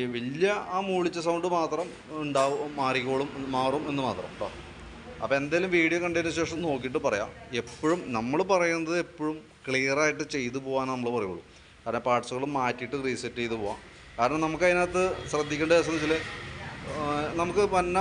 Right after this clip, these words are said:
പണിയുടെ കേസൊക്കെ സെയിം തന്നെയാണ്. കാരണം ഇപ്പോൾ നമ്മളിപ്പോൾ എങ്ങനെ അഡ്ജസ്റ്റ് ചെയ്ത് ചെയ്യാമെന്ന് പറഞ്ഞാലും നമുക്ക് വരുന്ന, ആ, മെയിൻ നമുക്ക് എഫർട്ടൊക്കെ സെയിം തന്നെയാണ്. അപ്പോൾ അതുകൊണ്ട് തന്നെ ലേബർ ചാർജിലൊന്നും വ്യത്യാസം വരാൻ പോണില്ല. പിന്നെ എഞ്ചിൻ കേസൊക്കെ അടയ്ക്കുമ്പോൾ ഗ്യാസ്കറ്റ് കാര്യങ്ങളൊക്കെ എന്തായാലും നമുക്ക് വേണ്ടി വരും.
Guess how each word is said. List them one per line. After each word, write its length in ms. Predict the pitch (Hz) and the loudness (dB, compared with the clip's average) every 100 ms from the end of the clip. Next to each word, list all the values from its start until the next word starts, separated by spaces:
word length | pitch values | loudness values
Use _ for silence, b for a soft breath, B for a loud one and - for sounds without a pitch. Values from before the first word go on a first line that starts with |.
| 190 | 2
പണിയുടെ 480 | 175 170 170 170 180 190 | 2 4 4 4 6 6
കേസൊക്കെ 380 | 180 170 175 175 | 4 2 0 0
സെയിം 180 | 160 139 139 | 2 2 2
തന്നെയാണ്. 260 | 131 104 98 | 0 0 -2
കാരണം 160 | 117 | -2
ഇപ്പോൾ 120 | 127 143 | -4 -4
നമ്മളിപ്പോൾ 240 | 139 143 | -2 -2
എങ്ങനെ 180 | 131 139 147 | -2 -2 -2
അഡ്ജസ്റ്റ് 360 | 127 120 - 135 | -4 -10 -8 -4
ചെയ്ത് 180 | 135 131 131 | -2 -2 -2
ചെയ്യാമെന്ന് 360 | 123 120 123 127 | 2 2 2 -2
പറഞ്ഞാലും 340 | 117 110 117 120 | -2 -4 -6 -6
നമുക്ക് 220 | 117 117 147 | -8 -6 -2
വരുന്ന, 280 | 139 123 131 143 127 - - | 0 -2 -4 -6 -8 -14 -12
ആ, 100 | 117 117 | -8 -6
മെയിൻ 180 | 120 120 123 127 | -4 -4 -6 -6
നമുക്ക് 180 | 131 139 | -2 -2
എഫർട്ടൊക്കെ 420 | - 147 180 170 165 | 0 0 0 2 2
സെയിം 140 | 151 135 | 2 2
തന്നെയാണ്. 220 | 120 101 | -2 -4
അപ്പോൾ 120 | 123 139 | -2 -2
അതുകൊണ്ട് 220 | 147 170 | 0 0
തന്നെ 160 | 180 180 | 2 4
ലേബർ 320 | 160 147 143 143 151 | 4 4 2 0 0
ചാർജിലൊന്നും 480 | 151 147 170 175 170 | 0 0 -2 -2 -4
വ്യത്യാസം 360 | - 139 131 139 | -2 0 0 0
വരാൻ 180 | 123 123 | 0 0
പോണില്ല. 240 | 110 92 82 - B B B - - | -4 -6 -8 -12 B B B -14 -6
പിന്നെ 180 | 147 175 156 156 | 0 0 0 -4
എഞ്ചിൻ 260 | 147 151 160 | 0 0 4
കേസൊക്കെ 340 | 165 156 185 180 | 4 4 4 4
അടയ്ക്കുമ്പോൾ 380 | 160 156 165 165 160 | 4 2 0 2 2
ഗ്യാസ്കറ്റ് 440 | 143 135 147 151 165 | 2 0 -4 0 2
കാര്യങ്ങളൊക്കെ 380 | 151 151 143 147 | 2 0 -2 -2
എന്തായാലും 340 | 131 135 135 143 | 0 0 0 0
നമുക്ക് 180 | 135 135 | -4 -4
വേണ്ടി 160 | 127 104 | -4 -4
വരും. 160 | 92 | -6